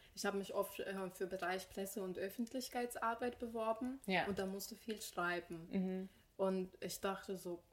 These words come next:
Speaker 1: klar kriegt irgendeine Deutsche diese Stelle, weil ich mache sowieso mal ab und zu Fehler, ähm, und, ähm, ich versuche zwar immer auf meine Texte zu achten und ich lese die zehnmal, bevor ich die abschicke, aber klar,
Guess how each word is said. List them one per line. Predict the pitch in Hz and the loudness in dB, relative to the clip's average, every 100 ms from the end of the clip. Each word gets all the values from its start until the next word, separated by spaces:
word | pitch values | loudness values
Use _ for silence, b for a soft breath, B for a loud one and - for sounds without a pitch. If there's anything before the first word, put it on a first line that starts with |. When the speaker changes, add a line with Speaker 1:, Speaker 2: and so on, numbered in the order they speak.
| - | -2
Speaker 1:
klar | 220 214 349 | 6 8 6
kriegt | - 202 190 - | 4 2 4 4
irgendeine | 196 208 - 190 208 | 4 6 6 8 6
Deutsche | 202 185 190 - 233 | 8 8 8 8 4
diese | 190 185 190 | 4 2 2
Stelle, | - - 185 196 220 | 2 4 4 4 2
weil | 196 190 190 190 B B B B B - - | 4 4 6 2 B B B B B -20 0
ich | 202 - | 4 8
mache | 202 214 | 10 8
sowieso | - 254 294 196 185 | 8 8 8 6 4
mal | 180 175 | 2 2
ab | - 180 | 0 0
und | 190 185 | 0 0
zu | - 180 | 0 -2
Fehler, | - 185 185 202 202 190 - | 2 4 4 2 4 2 2
ähm, | 185 185 180 180 180 - | -2 -2 0 0 -2 -2
und, | 185 180 185 - | -2 0 -2 -2
ähm, | 165 180 185 180 180 - | 0 0 0 -2 -4 -2
ich | 185 | -2
versuche | - 190 220 - | 0 2 2 -2
zwar | - 175 - | 0 2 4
immer | 208 240 - | 4 2 2
auf | 208 - | -2 -2
meine | 196 196 | -2 -2
Texte | 220 - - 185 | -4 -6 -6 0
zu | 190 | 4
achten | 185 202 - - 220 | 8 8 6 0 2
und | 208 196 | 2 0
ich | 190 - | -2 -2
lese | 202 202 185 | 0 0 0
die | 180 | -4
zehnmal, | - 220 214 240 240 233 226 | -2 0 4 4 4 2 0
bevor | 226 - 214 208 | -4 -10 -4 -2
ich | 214 | 0
die | 208 - | 0 2
abschicke, | 180 - 208 202 - | 0 0 -2 -2 -4
aber | 185 | -2
klar, | 190 - 185 202 | -4 -2 2 2